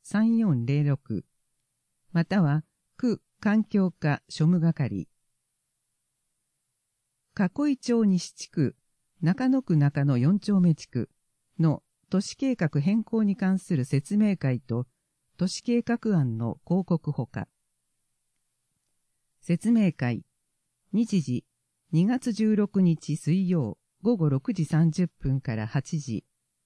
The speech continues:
場所、中野区産業振興センター、中野区中野二の十三の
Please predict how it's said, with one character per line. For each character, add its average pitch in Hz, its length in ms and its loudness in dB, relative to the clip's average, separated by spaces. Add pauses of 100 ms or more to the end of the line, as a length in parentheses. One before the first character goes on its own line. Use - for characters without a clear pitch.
(400)
場 160 140 0
所、 170 300 -2 (380)
中 175 280 0
野 262 160 4
区 123 240 0
産 240 300 2
業 240 200 0
振 220 280 0
興 190 200 -2
セ 170 180 0
ン 151 100 2
タ - 160 -8
ー、 104 220 -4 (580)
中 175 240 0
野 262 120 2
区 - 140 -2
中 131 300 0
野 131 220 -2 (420)
二 226 100 2
の 180 160 2
十 175 280 0
三 117 380 -4
の 110 200 -8